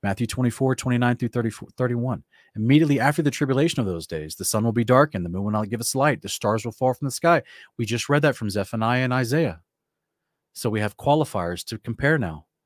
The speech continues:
"The powers of the heavens will be shaken." We read that in Zechariah. "At that time, the son of, sign of the Son of Man will appear in the heaven. All the tribes of the earth will mourn."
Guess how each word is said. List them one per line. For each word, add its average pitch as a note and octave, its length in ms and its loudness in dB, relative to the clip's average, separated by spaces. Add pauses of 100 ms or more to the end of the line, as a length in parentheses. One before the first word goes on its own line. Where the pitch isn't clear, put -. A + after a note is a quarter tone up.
(320)
"The - 80 -18
powers B2+ 380 4
of B2+ 80 -4
the C3+ 80 2
heavens C3+ 320 2
will B2+ 60 -6
be C3+ 120 -2
shaken." D#3+ 400 0
We F2+ 80 -6
read F2+ 220 -4
that G#2+ 140 -2
in A2 80 -8
Zechariah. A#2+ 600 0 (760)
"At C#3+ 180 4
that D#3 220 6
time, D#3+ 300 2
the G2 80 -2
son C#3 220 -2
of, C3+ 200 -2
sign D3 260 0
of C#3+ 80 0
the A#2+ 80 0
Son C3+ 200 -2
of B2+ 40 2
Man B2+ 180 2
will A#2+ 120 -2
appear D#3 260 -4
in D3 60 2
the C3 80 -2
heaven. D#3+ 340 -4 (560)
All C#3 160 2
the E3 80 0
tribes C#3 340 -2
of B2+ 60 -4
the A#2+ 140 -2
earth B2+ 200 -4
will A#2+ 100 -2
mourn." G#2+ 420 -4